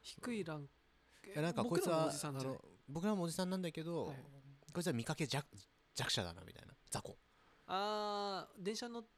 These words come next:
Speaker 1: て疲れた
Speaker 2: うん。
Speaker 1: シャツ着たサラリーマンの人見て、
Speaker 2: あ、そうそう。
Speaker 1: あー、なんだろう。あー、そういうことね。あ、あ、でもどうかな。さ-、最近は多分自分がそのフォルダに入ってきたせいか、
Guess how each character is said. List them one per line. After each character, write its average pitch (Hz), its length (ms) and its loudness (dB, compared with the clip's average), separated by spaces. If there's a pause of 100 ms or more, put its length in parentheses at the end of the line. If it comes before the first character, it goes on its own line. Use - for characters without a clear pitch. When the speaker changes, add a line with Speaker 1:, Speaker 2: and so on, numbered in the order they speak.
(260)
Speaker 1:
て 247 340 -2 (160)
疲 113 280 -2
れ 190 100 0
た 156 300 -2
Speaker 2:
う - 20 -4
ん。 143 40 -12 (420)
Speaker 1:
シ - 160 -8
ャ 165 40 -6
ツ - 140 -12
着 - 120 -14
た 143 180 -8
サ 156 160 -8
ラ 156 80 -2
リ 160 80 -2
ー 160 40 -4
マ 151 120 -4
ン - 20 -6
の 147 60 -6
人 175 240 -12
見 165 120 -6
て、 196 520 -4
Speaker 2:
あ、 - 80 -2
そ - 140 -2
う - 20 -10
そ 98 120 -8
う。 - 40 -16 (160)
Speaker 1:
あ 202 920 -2
ー、 202 40 -10
な 208 80 -4
ん 185 40 -4
だ 165 80 -4
ろ 135 140 -10 (800)
う。 - 40 -14
あ 208 120 -2
ー、 - 20 0
そ 226 120 0
う 220 40 2
い - 0 -
う - 20 -4
こ 196 60 -2
と 170 40 0
ね。 151 220 -6 (460)
あ、 190 260 -10 (680)
あ、 254 140 -4
で 247 80 -2
も 190 240 -4
ど 269 200 -4
う 254 60 -6
か - 160 -6
な。 139 200 -6
さ-、 - 200 -8 (240)
最 - 460 -10 (100)
近 294 200 -2
は 277 200 -2 (160)
多 233 140 -4
分 180 100 -2
自 160 160 -4
分 277 160 -4
が 277 100 0
そ 247 140 -4
の 247 160 -2
フ 233 140 0
ォ - 20 0
ル 226 80 -2
ダ 240 80 2
に 233 80 -4
入 240 160 -4
っ - 20 -18
て - 180 -18
き - 60 -14
た 151 140 -4
せ 156 160 -4
い 143 60 -4
か、 151 200 -6